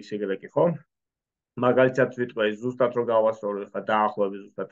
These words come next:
აი, ესე რო დამეყენებინა, ხედავთ, ხო, როგორ ხედავთ? თითქოს და სწორად ჩაიხაზა. უბრალოდ არ მინდოდა, რომ ძალიან დამემთხვი ეხლა X და Y, ამიტომ ცოტა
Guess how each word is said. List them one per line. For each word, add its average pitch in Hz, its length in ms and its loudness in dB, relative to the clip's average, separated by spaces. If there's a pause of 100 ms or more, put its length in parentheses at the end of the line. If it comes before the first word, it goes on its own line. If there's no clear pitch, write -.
აი, 127 200 2
ესე 120 200 -2
რო 113 160 0
დამეყენებინა, 120 720 -2
ხედავთ, 104 300 -2
ხო, 160 100 0
როგორ 110 240 -2
ხედავთ? 90 340 -16 (360)
თითქოს 127 400 0
და 156 100 8 (300)
სწორად 120 400 0
ჩაიხაზა. 107 560 0
უბრალოდ 110 420 -2
არ 120 120 4
მინდოდა, 107 280 -4
რომ 101 140 -6
ძალიან 113 240 -2
დამემთხვი 123 480 -2
ეხლა 104 160 -6
X 104 100 -8 (120)
და 104 80 -6
Y, 104 320 -6
ამიტომ 135 280 -4
ცოტა 123 160 -2